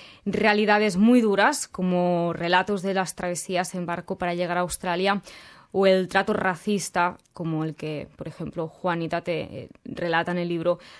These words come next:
hacia los recién llegados. ¿Qué recuerdos de los que recoges en el libro te afectaron más?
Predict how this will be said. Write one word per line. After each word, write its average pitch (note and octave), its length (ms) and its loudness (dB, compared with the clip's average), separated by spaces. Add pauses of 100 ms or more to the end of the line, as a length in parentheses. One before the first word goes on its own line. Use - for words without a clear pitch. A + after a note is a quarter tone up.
hacia F#3 240 -4
los F3+ 160 0
recién F3 320 -6
llegados. E3+ 320 -2
¿Qué - 160 2
recuerdos C#4 540 2
de A#3+ 80 0
los G3+ 120 -2
que G3+ 140 -6
recoges G3 480 -6
en A3+ 80 2
el G3 80 -2
libro G3+ 240 0
te G#3+ 80 -2
afectaron D#3+ 600 -6
más? - 420 -12